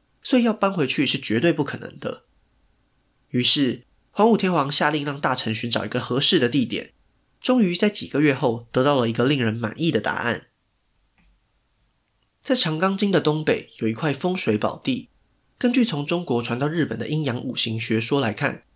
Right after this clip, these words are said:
这个地方非常符合四神相应的特点，也就是说，周围的地形可以找到相对应的四神兽，分别是朱雀、玄武、青龙、白虎，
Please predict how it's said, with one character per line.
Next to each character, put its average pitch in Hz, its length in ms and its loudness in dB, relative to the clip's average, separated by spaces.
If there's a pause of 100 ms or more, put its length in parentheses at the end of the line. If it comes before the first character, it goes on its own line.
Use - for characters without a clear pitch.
(280)
这 269 100 4
个 247 80 4
地 226 140 4
方 185 200 -2
非 190 140 -2
常 139 160 -6
符 123 160 -10
合 120 220 -6
四 165 240 2
神 117 240 -2
相 151 260 0
应 151 80 -4
的 117 80 -2
特 123 220 -2
点， 110 300 -8 (560)
也 113 100 -2
就 123 100 -2
是 135 160 0
说， 127 340 -4 (380)
周 262 180 2
围 226 100 4
的 190 60 0
地 185 160 0
形 131 200 0
可 131 120 -4
以 131 60 0
找 120 140 -4
到 127 100 0
相 147 240 -2
对 147 140 -2
应 135 100 -6
的 113 100 -2
四 135 260 0
神 110 220 -2
兽， - 380 2 (340)
分 226 160 4
别 190 120 2
是 - 340 0
朱 196 220 -2
雀、 151 360 -2
玄 - 320 -2
武、 131 380 -6
青 170 260 -2
龙、 113 320 -2
白 110 200 -2
虎， - 320 -4